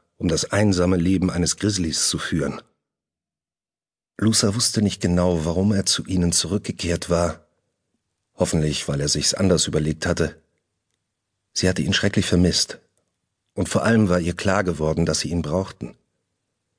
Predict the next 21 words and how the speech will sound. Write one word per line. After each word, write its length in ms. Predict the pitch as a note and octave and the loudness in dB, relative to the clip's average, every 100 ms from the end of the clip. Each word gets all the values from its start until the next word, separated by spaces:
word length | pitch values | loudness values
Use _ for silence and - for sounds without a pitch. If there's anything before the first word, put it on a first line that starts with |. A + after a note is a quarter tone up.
| _ _ _ _ _ _ | _ _ _ _ _ _
Sie 160 | - | 0
mussten 340 | G2+ A#2 - A2+ | 2 4 2 0
die 160 | G2+ | 0
Wildnis 460 | D#2+ G2+ - F#2 - | 2 0 0 -2 0
gemeinsam 560 | F2 E2+ F2 D#2 C2+ C2 | 2 2 2 0 -4 -6
retten. 360 | C#2 - D2+ - _ _ _ _ _ _ _ | -10 -8 -10 -10 _ _ _ _ _ _ _
Es 160 | - | 0
war 100 | G2+ | 0
kein 200 | A2 G2+ | 2 2
Zufall, 420 | F2+ - D3 F2 D#2+ | 0 0 -2 -2 -2
dass 100 | D2 | 0
sie 100 | E2 | -2
sich 200 | E2 - | -2 -4
kennengelernt 640 | G2+ G2 E2+ E2 E2+ E2 | 0 2 2 2 0 0
und 140 | D#2 - | -2 -2
zusammen 420 | F2+ D#2 E2+ E2 | 0 0 0 0
schon 240 | - E2+ | -2 -2
so 180 | D2 D#2+ | -2 -2
weit 200 | D#2 E2 | -4 -4
gekommen 440 | E2 - F2+ E2+ | -6 -2 0 2
waren. 380 | E2+ E2+ D#2+ E2 | 2 0 0 -4